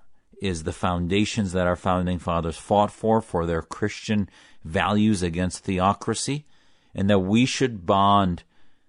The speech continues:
and work with Muslim allies that reject theocracy, reject Islamism and jihadism. Unfortunately, Mister Trump's inability to either listen to his advisors or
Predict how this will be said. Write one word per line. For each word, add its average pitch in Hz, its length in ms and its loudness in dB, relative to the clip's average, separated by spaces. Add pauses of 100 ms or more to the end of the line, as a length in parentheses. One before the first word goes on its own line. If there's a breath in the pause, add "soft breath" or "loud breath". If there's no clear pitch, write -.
(300)
and 92 240 -2
work 101 280 -2
with 95 160 -2
Muslim 123 540 -2
allies 85 640 -2
that 98 180 0
reject 95 440 0
theocracy, 107 960 0
reject 95 500 -2
Islamism 110 880 4
and 95 160 2
jihadism. 90 840 0 (840 soft breath)
Unfortunately, 107 880 0
Mister 95 320 -6
Trump's - 380 -4
inability 107 720 2 (560 soft breath)
to - 100 -6
either 101 280 0
listen 110 320 0
to 117 160 2
his 113 120 4
advisors 113 840 0 (200 soft breath)
or 135 460 4